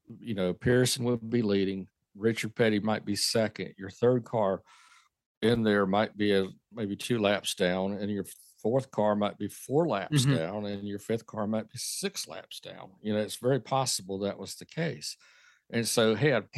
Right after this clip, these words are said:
Speaker 1: plenty of time to go up there and change, you know, those top five positions.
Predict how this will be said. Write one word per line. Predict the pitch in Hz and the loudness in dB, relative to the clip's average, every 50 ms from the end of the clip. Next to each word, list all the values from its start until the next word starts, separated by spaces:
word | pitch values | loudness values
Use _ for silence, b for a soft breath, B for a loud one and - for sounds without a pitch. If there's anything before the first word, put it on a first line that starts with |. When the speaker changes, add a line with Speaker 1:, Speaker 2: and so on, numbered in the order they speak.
| - - | -10 -10
Speaker 1:
plenty | 120 117 147 165 165 139 117 104 | -2 2 4 4 4 6 4 4
of | 101 - | 2 0
time | - 113 107 101 101 98 98 95 92 92 90 92 _ _ _ _ _ | 0 0 2 2 2 2 2 0 -2 -4 -6 -12 _ _ _ _ _
to | - 101 | -10 -4
go | 90 101 101 104 | 0 2 2 2
up | 101 - _ | 2 0 _
there | - 98 95 101 98 95 98 | 2 2 4 4 4 2 0
and | - 95 90 85 82 80 73 | -2 -8 -8 -8 -8 -10 -8
change, | - - - - 104 123 135 127 117 107 104 - - - - - - _ - | -6 -8 -4 -2 0 0 2 2 0 0 0 0 -2 -2 -4 -8 -16 _ -10
you | 113 101 | -8 -4
know, | 98 95 95 92 95 95 95 - - - - - - | -2 0 0 0 -2 -4 -6 -10 -18 -20 -20 -20 -6
those | - 107 98 98 92 - - | -2 0 0 0 0 -4 -4
top | - 104 98 95 87 - | 0 0 0 0 -2 -4
five | - - 104 101 101 98 95 92 95 95 - _ _ _ _ _ _ _ | -2 0 2 2 4 2 2 0 -2 -4 -8 _ _ _ _ _ _ _
positions. | - 107 92 - - 123 117 - - - 98 90 90 90 92 - - - | -6 -6 -4 0 2 2 2 2 2 0 -2 -2 -2 -2 -2 -2 -4 -4